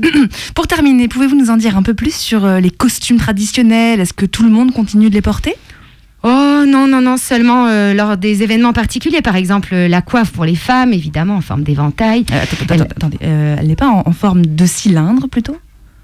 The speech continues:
Speaker 2: Ah non, non, je vous assure, non, c'est, c'est un, c'est un éventail.
Speaker 1: La, la coiffe bigoudaine ?
Speaker 2: Comment la coiffe bigoudaine ? Bah non, pas du tout, chez nous, c'est une large auréole de dentelle
Speaker 1: Mais en-,
Speaker 2: qu'on
Speaker 1: enfin,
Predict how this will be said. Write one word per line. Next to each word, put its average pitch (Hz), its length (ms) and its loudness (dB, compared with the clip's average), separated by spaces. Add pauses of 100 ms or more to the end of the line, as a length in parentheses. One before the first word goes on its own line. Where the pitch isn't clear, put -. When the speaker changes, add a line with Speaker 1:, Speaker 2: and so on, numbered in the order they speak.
(220)
Speaker 2:
Ah 160 60 0
non, 135 140 2 (340)
non, 202 140 2
je 247 80 -2
vous 175 140 -2
assure, 320 280 0
non, 294 140 2
c'est, 170 260 0
c'est 170 240 -4
un, 151 260 2
c'est - 160 -8
un 147 80 2
éventail. 175 520 0
Speaker 1:
La, 160 240 0
la 151 100 0
coiffe 180 220 0
bigoudaine ? 196 580 2 (540)
Speaker 2:
Comment 175 200 0
la 151 100 2
coiffe 147 160 -2
bigoudaine ? 139 440 -2 (560)
Bah - 160 -4
non, 262 160 2
pas 170 120 0
du 156 100 -2
tout, 220 120 -2
chez 175 180 0
nous, 180 120 4
c'est - 240 -4
une 160 160 2
large 180 240 2
auréole 180 440 0
de 156 100 -2
dentelle 156 520 0
Speaker 1:
Mais - 120 -2 (160)
en-, 151 40 -2
Speaker 2:
qu'on - 120 -2
Speaker 1:
enfin, 156 240 -2